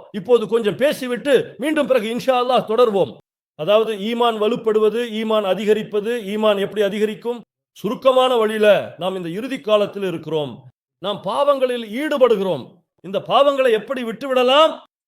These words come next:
மனிதன் பாவங்களை ஒரே நேரத்தில் விட்டுவிடவில்லை என்றால் மெதுவாக குறைக்கலாம். ஒரே நேரத்தில் விட்டுவிடுபவர்கள் குறைவாக இருக்கிறார்கள். உதாரணமாக, சிலர் சிகரெட்டை, சிகாரை திடீரென விட்டுவிடுகிறார்கள், சிலர் மெதுவாக. இப்பொழுது பாவங்களும் அப்படியே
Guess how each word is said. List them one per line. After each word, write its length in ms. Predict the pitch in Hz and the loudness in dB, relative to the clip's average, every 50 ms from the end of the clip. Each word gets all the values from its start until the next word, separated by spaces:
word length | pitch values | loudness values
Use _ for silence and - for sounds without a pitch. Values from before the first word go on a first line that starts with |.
| _ - | _ -2
மனிதன் 360 | 190 247 294 285 302 285 - 220 | 0 0 2 2 0 0 2 2
பாவங்களை 340 | 240 269 285 269 262 262 247 220 220 | 4 4 4 4 4 4 4 6 6
ஒரே 140 | 247 294 330 | 6 6 6
நேரத்தில் 380 | 302 294 294 277 285 262 240 214 | 6 6 6 6 4 2 -2 -4
விட்டுவிடவில்லை 560 | 220 - 226 240 233 233 214 214 214 214 208 202 | -4 -6 -6 -2 -2 0 0 0 -2 -2 -2 -2
என்றால் 240 | 196 180 233 277 254 - - - _ | 0 0 -2 -2 -2 -4 -8 -16 _
மெதுவாக 500 | 156 185 220 240 240 233 220 190 220 175 - | 0 0 2 4 6 4 4 4 2 -4 -4
குறைக்கலாம். 420 | 190 208 190 - 170 143 - - - _ _ _ _ _ - | -6 -6 -6 -6 -8 -10 -10 -12 -18 _ _ _ _ _ 2
ஒரே 140 | 165 226 254 | 6 6 6
நேரத்தில் 360 | 247 233 226 220 220 214 190 196 | 6 4 0 0 -4 -4 -6 -6
விட்டுவிடுபவர்கள் 600 | 185 - 220 220 208 208 202 196 175 202 190 - | -6 -6 -4 -2 -2 -2 -2 -4 -6 -6 -8 -8
குறைவாக 320 | 175 185 190 185 185 180 160 180 | -8 -6 -4 -4 -4 -4 -4 -6
இருக்கிறார்கள். 520 | 165 151 160 160 156 151 135 135 131 - - _ _ _ _ _ - _ | -8 -8 -8 -6 -6 -6 -6 -8 -12 -12 -16 _ _ _ _ _ -14 _
உதாரணமாக, 720 | 196 214 285 294 285 269 269 262 254 247 240 220 233 247 214 - - - - | 0 2 2 2 2 0 0 -2 0 0 0 2 0 0 -2 -4 -6 -16 -20
சிலர் 340 | _ - 262 262 254 220 - - | _ -2 2 2 2 2 0 -4
சிகரெட்டை, 440 | 247 233 269 269 254 262 - 226 208 160 - | -2 2 2 2 2 2 0 -2 -2 -2 -6
சிகாரை 340 | - 247 226 277 285 269 262 | -10 -2 0 2 4 4 2
திடீரென 400 | 202 233 247 277 294 285 277 277 | 0 -2 -4 -4 -4 -2 -2 -2
விட்டுவிடுகிறார்கள், 800 | 254 254 - 247 262 262 254 226 233 233 220 202 165 170 135 127 - _ _ _ _ _ - | -2 -2 -4 -6 -6 -4 -2 0 2 2 2 2 0 -6 -10 -12 -16 _ _ _ _ _ -10
சிலர் 340 | - 220 254 269 277 247 220 226 | -6 2 4 6 6 6 4 0
மெதுவாக. 540 | 240 269 269 269 269 269 247 226 277 285 294 277 277 - - _ _ _ _ _ _ _ | 0 2 4 6 6 6 6 6 6 6 6 4 0 -8 -18 _ _ _ _ _ _ _
இப்பொழுது 380 | - 170 165 170 202 190 180 160 156 156 | -8 -8 -4 0 0 0 0 -2 -4 -2
பாவங்களும் 640 | 160 190 226 254 262 254 233 220 226 233 226 220 - 165 | 2 2 4 4 2 0 -2 -2 -2 -2 -4 -4 -6 -8
அப்படியே 400 | 165 - - 214 202 214 226 240 | -8 -6 -8 -8 -4 0 0 0